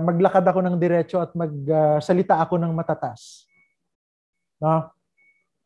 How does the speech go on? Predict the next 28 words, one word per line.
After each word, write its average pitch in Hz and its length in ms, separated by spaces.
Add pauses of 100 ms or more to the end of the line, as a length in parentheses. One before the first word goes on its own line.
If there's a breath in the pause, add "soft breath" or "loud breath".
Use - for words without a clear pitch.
(140)
Si 196 160
Ferdinand 233 400
Marcos, 185 480
before 196 480
one 190 320
year 185 160
old 170 320
siya, 139 320 (400)
daw, 160 480 (480)
no, 180 160
sabi 175 320
nung 170 160
kanyang 165 320
mga 165 160
official 160 400
biographers. 139 880 (320)
Eleven 214 320
months. 202 560 (640)
Okay? 214 400 (400)
At 214 240
nung 233 160
eleven 254 480
months 202 320
siya, 135 320 (160)
o 160 240
is, - 240
muli, 190 400
no, 190 240